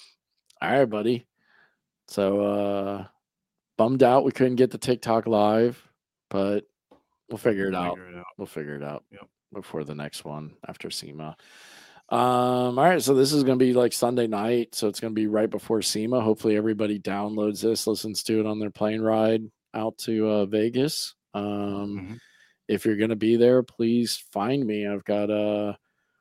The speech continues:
Speaker 1: um, Aquatech shirts and, uh, podcast
Speaker 2: Alex is gonna
Speaker 1: shirts.
Speaker 2: tie a balloon to the back of his backpack, so
Speaker 1: Maybe
Speaker 2: you'll
Speaker 1: that's
Speaker 2: be
Speaker 1: what I
Speaker 2: able to
Speaker 1: sh-,
Speaker 2: find him in the
Speaker 1: maybe
Speaker 2: crowd.
Speaker 1: that's what I should <laughs> do. I should
Speaker 2: Just get a fucking balloon
Speaker 1: Dude,
Speaker 2: and tie it to your back
Speaker 1: dude, we
Speaker 2: and
Speaker 1: sh-,
Speaker 2: just
Speaker 1: why didn't
Speaker 2: go.
Speaker 1: you say that before? We coulda, like,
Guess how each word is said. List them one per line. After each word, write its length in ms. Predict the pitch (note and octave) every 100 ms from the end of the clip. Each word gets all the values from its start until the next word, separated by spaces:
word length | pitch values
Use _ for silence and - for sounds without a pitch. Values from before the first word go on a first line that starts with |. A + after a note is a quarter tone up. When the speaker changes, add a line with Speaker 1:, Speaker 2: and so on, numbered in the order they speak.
| _ _ _ _
Speaker 1:
um, 500 | G#2 G2 G2 G2 G2
Aquatech 540 | - A2+ A#2+ A2 A#2+ -
shirts 520 | - B2 B2 - -
and, 460 | A#2 A2 A2+ A2
uh, 480 | A2+ A2+ A2 A2 A2+ -
podcast 140 | C3 C#3 -
Speaker 2:
Alex 280 | C#3+ E3+ E3+
is 100 | D#3
gonna 180 | E3+
Speaker 1:
shirts. 100 | C#3 G2+
Speaker 2:
tie 160 | C3+
a 80 | C3+
balloon 440 | B2 A#2+ B2+ B2+ A#2
to 80 | A2+
the 80 |
back 300 | G#2 A2 A2+ C3
of 60 |
his 100 | C#3
backpack, 500 | C#3 A2+ G#2 - G#2 G2+
so 0 |
Speaker 1:
Maybe 180 | C#3 F3
Speaker 2:
you'll 80 | F#3
Speaker 1:
that's 100 | A2
Speaker 2:
be 120 | G#2+
Speaker 1:
what 60 | A2+
I 40 |
Speaker 2:
able 40 |
to 60 | A2
Speaker 1:
sh-, 80 | -
Speaker 2:
find 200 | A2 G#2+
him 100 | A2
in 80 | A2+
the 80 |
Speaker 1:
maybe 200 | B2+ C3+ E3+
Speaker 2:
crowd. 100 | F3
Speaker 1:
that's 240 | D#3 - -
what 100 | C#3
I 100 | C3
should 340 | - C3+ B2
<laughs> 20 |
do. 100 | A#2+ - - -
I 320 | G3+ - - -
should 340 | B2+ - - F#3+
Speaker 2:
Just 160 | C3 A2+
get 160 | C#3
a 60 | E3
fucking 520 | - - D#3+ - F#3+
balloon 460 | G3 G3 D3+ B2+ C3
Speaker 1:
Dude, 100 | G3 G3+
Speaker 2:
and 60 | F#3
tie 260 | B2 C#3
it 180 | D#3+ F3
to 80 | F3+
your 100 | F#3+
back 180 | F3+ B2+
Speaker 1:
dude, 220 | A3 F#3
we 200 | E3+ G3
Speaker 2:
and 140 | C#3 D3
Speaker 1:
sh-, 20 |
Speaker 2:
just 200 | E3 D3+
Speaker 1:
why 100 | F3+
didn't 160 | A3+ A3
Speaker 2:
go. 40 |
Speaker 1:
you 60 | G#3+
say 200 | - G#3
that 160 | G3+
before? 420 | F3 D#3+ F3+ F#3 C#3+
We 100 | C3+
coulda, 200 | D#3+ E3
like, 240 | D#3+ D3+